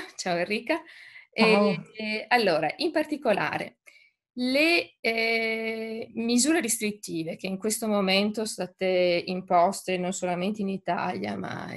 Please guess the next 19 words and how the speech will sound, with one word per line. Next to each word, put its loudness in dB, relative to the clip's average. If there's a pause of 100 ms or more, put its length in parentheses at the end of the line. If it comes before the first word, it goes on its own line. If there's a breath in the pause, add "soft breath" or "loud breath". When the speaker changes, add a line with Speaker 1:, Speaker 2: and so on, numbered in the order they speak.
(120)
Speaker 1:
in -2
diverse, 2
moltissime, -4 (180)
<laughs> -20
moltissimi -2
paesi, -2 (380 loud breath)
eh, 6
hanno 0
avuto -4
ripercussioni -2
notevoli, 0
ovviamente, -6 (100)
in -6
primis 0
sulla -4
produzione, -2
poi -4
sulla -4
mobilità, -2